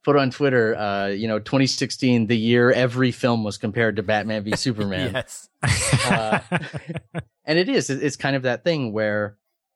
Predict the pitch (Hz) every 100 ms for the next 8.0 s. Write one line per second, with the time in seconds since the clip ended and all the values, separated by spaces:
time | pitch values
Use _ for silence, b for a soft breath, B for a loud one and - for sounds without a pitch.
0 | _ _ _ _ 131 - - - 135 -
1 | 143 131 - - 135 123 - - 170 196
2 | 202 175 143 127 117 107 107 113 113 110
3 | 110 104 - 117 113 110 107 107 98 101
4 | - 185 - 101 92 90 123 110 - _
5 | _ _ _ - 120 113 113 165 220 208
6 | 165 135 - 180 147 113 101 95 95 _
7 | _ _ _ _ _ _ 113 104 101